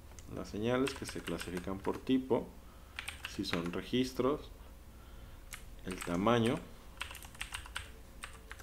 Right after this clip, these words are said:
y su nombre. Y tenemos entradas, salidas, alambres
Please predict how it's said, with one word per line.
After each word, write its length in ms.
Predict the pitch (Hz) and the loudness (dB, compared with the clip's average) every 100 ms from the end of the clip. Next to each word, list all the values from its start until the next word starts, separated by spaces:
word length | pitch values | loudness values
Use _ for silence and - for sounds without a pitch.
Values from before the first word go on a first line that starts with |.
| - - - - - - - | -14 -16 -14 -14 -14 -12 0
y 280 | 117 127 - - | 2 2 0 -6
su 200 | - - | -6 -4
nombre. 440 | 82 69 62 - - - - - - - - - - - - - - - - - | -2 -2 -4 -6 -6 -8 -10 -12 -12 -10 -10 -8 -10 -12 -12 -12 -12 -10 -4 -2
Y 60 | |
tenemos 680 | - 110 101 101 107 113 117 - - | 2 4 6 6 6 4 2 -4 -4
entradas, 760 | 90 87 - 101 107 127 151 - - - - - - - - - - - - - - - - - - - - - - | -2 0 4 8 8 8 6 0 -6 -6 -10 -12 -14 -14 -10 -8 -6 -8 -10 -10 -12 -8 -8 -8 -8 -10 -10 -8 0
salidas, 560 | 90 98 113 113 135 - - - - - - - - - - - - - - - - | 2 6 6 6 4 0 -6 -6 -8 -6 -6 -6 -6 -8 -8 -8 -8 -8 -4 0 2
alambres 680 | 87 95 107 113 120 127 | 4 4 4 4 6 4